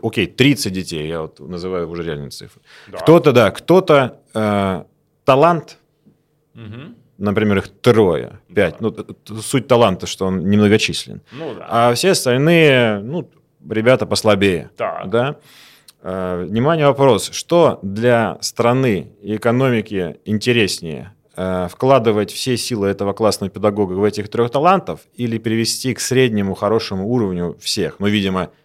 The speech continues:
Speaker 1: этих подтянуть, а этих придётся чуть-чуть отпустить, ну, не добить.
Speaker 2: На самом деле, э,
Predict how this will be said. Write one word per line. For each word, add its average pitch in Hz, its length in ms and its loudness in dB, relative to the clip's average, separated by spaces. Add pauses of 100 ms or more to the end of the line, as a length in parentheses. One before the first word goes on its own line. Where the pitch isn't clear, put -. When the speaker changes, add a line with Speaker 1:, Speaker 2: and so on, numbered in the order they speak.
(120)
Speaker 1:
этих - 280 -2
подтянуть, 190 580 0 (180)
а 95 120 -2
этих 131 260 -4
придётся 90 400 -10
чуть-чуть - 320 -10
отпустить, 90 600 -10
ну, 80 260 -12 (840)
не 98 220 2
добить. 80 440 -2 (400)
Speaker 2:
На 123 120 -10
самом 135 280 -6
деле, 127 420 -6 (800)
э, 117 340 -4